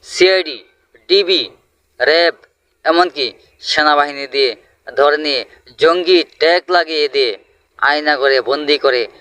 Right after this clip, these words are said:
শারীরিক, মানসিক নির্যাতন করেছে। অবশেষে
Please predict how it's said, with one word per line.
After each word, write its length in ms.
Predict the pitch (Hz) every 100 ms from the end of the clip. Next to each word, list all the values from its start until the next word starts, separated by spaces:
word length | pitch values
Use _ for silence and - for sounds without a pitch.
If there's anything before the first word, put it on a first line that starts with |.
| _ -
শারীরিক, 800 | - 143 139 151 147 151 - - _ _ _
মানসিক 720 | 123 135 151 156 156 156 - _
নির্যাতন 440 | 123 131 143 127 123
করেছে। 420 | 123 110 104 - _ _ _ _ _ _ _ _
অবশেষে 560 | 160 190 190 170 170